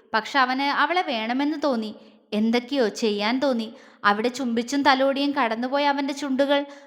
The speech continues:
അവളുടെ വസ്ത്രത്തിന് മുകളിലൂടെ എന്തോ തേടിയെന്ന പോലെ അലഞ്ഞു നടന്നു. ജ്വാലയുടെ നെഞ്ചിടിച്ചിപ്പോ പൊട്ടിപ്പോവും. "ദേ-, ദേവേട്ടാ, വേ-, വേണ്ട," അവള് പുലമ്പി. "പ്ലീസ്." തേടി നടന്നത് എന്തോ കണ്ടെത്തിയതുപോലെ അവിടെ ചുംബിച്ചുകൊണ്ട്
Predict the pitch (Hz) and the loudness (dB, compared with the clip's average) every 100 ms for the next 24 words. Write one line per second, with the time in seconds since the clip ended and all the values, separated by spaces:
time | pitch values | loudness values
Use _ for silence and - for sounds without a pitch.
0 | - 277 311 339 370 330 - 269 277 302 | 0 2 2 2 0 -2 -4 -6 0 2
1 | 277 247 262 269 277 254 214 220 220 240 | 4 4 2 0 0 -2 0 -2 2 4
2 | 277 269 240 254 269 294 285 277 226 - | 4 2 -2 0 0 2 2 2 0 -2
3 | 214 214 233 285 269 220 220 220 - _ | -2 0 0 2 2 0 -2 -6 -14 _
4 | 226 269 294 302 320 349 320 254 240 269 | 8 12 12 12 10 6 2 2 0 0
5 | 285 302 294 247 226 208 202 262 269 262 | 0 0 6 4 6 -2 -2 -6 2 4
6 | 214 - - - 240 277 - - 285 277 | 4 -4 -18 -20 -2 -2 -2 2 4 4
7 | 311 370 370 - - 339 - - 302 302 | 2 2 2 -2 -4 -4 -2 2 4 6
8 | 339 294 - - - _ - 285 359 427 | 4 0 -6 -18 -20 _ 6 6 6 2
9 | 339 240 226 226 220 - - - 233 240 | 2 2 2 -2 -4 -8 -20 -8 -2 -2
10 | 247 - - - _ _ - 302 320 359 | -2 -6 -12 -20 _ _ 4 6 8 6
11 | 359 330 330 339 302 330 330 254 226 226 | 4 4 2 2 4 4 4 2 0 0
12 | 277 294 285 302 294 294 294 320 370 320 | 0 2 4 4 6 4 2 2 -2 0
13 | 269 240 247 302 302 | 0 0 2 4 4